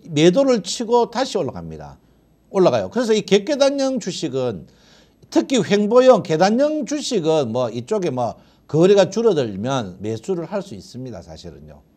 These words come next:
거래가 줄어들면. 주가가 거래가 많다가 거래 줄면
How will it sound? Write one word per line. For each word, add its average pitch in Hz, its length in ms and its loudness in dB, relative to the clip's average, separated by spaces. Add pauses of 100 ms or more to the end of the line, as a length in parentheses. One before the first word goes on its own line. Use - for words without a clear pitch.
(400)
거래가 151 340 2
줄어들면. 92 440 -10
주가가 175 400 -2
거래가 165 340 0
많다가 147 520 -6
거래 139 220 -6
줄면 147 460 -6